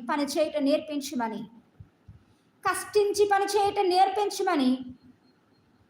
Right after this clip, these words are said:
అనేక మందిని రక్షణలోకి తీసుకొచ్చుట కొరకు, నశించిపోతున్న ఆత్మల రక్షణ భారం కలిగిన వారే పని చేయుట కొరకు, మరి నీ యందు ఉండాల్సిన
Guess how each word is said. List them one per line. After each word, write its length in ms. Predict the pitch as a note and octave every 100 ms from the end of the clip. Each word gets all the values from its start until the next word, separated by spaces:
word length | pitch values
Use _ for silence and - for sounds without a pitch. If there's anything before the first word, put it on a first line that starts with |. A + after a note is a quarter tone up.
| _ _ -
అనేక 320 | C4+ D#4 D#4
మందిని 320 | D#4+ E4 D4+
రక్షణలోకి 540 | D#4 D#4+ F#4 F4+ F4 F4
తీసుకొచ్చుట 540 | E4+ F4 F#4 F4 F4 F4
కొరకు, 340 | E4 E4 A#3+ G3+ - - _ _ _ _ _ _ _ _ _ - _ _ _ _ _ _ _ _ _ _ _ _ _ _ C4
నశించిపోతున్న 840 | D#4+ G4+ G4 G4 F#4+ F#4+ G4 G4 F4
ఆత్మల 320 | F4+ F#4+ F#4+ F#4
రక్షణ 240 | F#4+ F#4+ G4+
భారం 320 | E4 F#4 G4 F#4
కలిగిన 300 | G#4 G4+ G#4 G#4
వారే 180 | G4+ G4+
పని 160 | G4+ G4+ G4+
చేయుట 220 | G#4 G#4 G4
కొరకు, 320 | F#4+ F#4 A#3+ G3+ - - _ _ _ _ _ _ - - - _ _ _ _ _ _ _ _ _ _ _ _ _ _ _
మరి 180 | B3+ B3
నీ 120 | B3 C4
యందు 240 | C#4+ D4+ F4
ఉండాల్సిన 480 | F4+ F#4+ G4+ F#4+